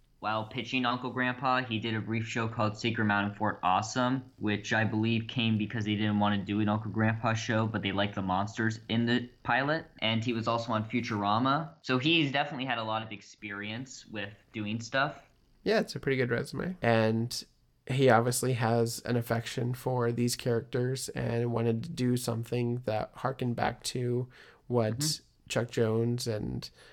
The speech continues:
Speaker 2: Friz Freleng and everybody back in the day were doing. And I just, you know, I applaud it. I'm really
Speaker 1: Yep.
Speaker 2: glad to, you know,
Speaker 1: Mm-hmm.
Speaker 2: witness this, uh, refreshing,
Speaker 1: Mm-hmm.
Speaker 2: uh, revitalization of these characters.
Speaker 1: Alex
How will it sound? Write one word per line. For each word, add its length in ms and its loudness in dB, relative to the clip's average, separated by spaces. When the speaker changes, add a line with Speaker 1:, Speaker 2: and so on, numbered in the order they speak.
Speaker 2:
Friz 380 4
Freleng 500 2
and 80 0
everybody 440 0
back 260 -2
in 80 -2
the 80 0
day 240 0
were 120 0
doing. 520 0
And 400 2
I 180 2
just, 460 -2
you 160 -4
know, 200 -2
I 80 0
applaud 360 0
it. 120 -6
I'm 220 -2
really 160 2
Speaker 1:
Yep. 100 0
Speaker 2:
glad 220 2
to, 240 -4
you 100 -2
know, 140 -4
Speaker 1:
Mm-hmm. 300 2
Speaker 2:
witness 460 4
this, 380 -4
uh, 300 -2
refreshing, 760 0
Speaker 1:
Mm-hmm. 160 -2
Speaker 2:
uh, 180 2
revitalization 1000 4
of 160 -2
these 220 -2
characters. 440 -6
Speaker 1:
Alex 560 -2